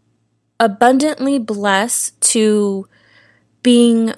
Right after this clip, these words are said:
on my own led me to two realizations about myself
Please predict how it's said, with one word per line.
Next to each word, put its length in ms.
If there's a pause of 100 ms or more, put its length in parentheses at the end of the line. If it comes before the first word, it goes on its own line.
on 180
my 220
own 280
led 200
me 180
to 220
two 360
realizations 840
about 340
myself 720